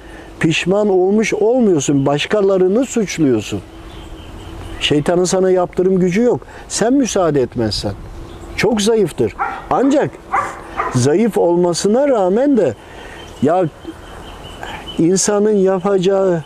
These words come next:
her şeyde kendine göre bir done geliştirmiş. O geliştirdikleriyle birlikte, düşünsene,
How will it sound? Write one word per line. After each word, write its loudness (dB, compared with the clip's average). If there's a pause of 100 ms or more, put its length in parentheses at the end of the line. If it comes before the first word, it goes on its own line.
(100)
her 0
şeyde 2 (1400)
kendine 4
göre 4
bir 2
done 4
geliştirmiş. 0 (720)
O 4
geliştirdikleriyle 2
birlikte, 2 (1000)
düşünsene, 2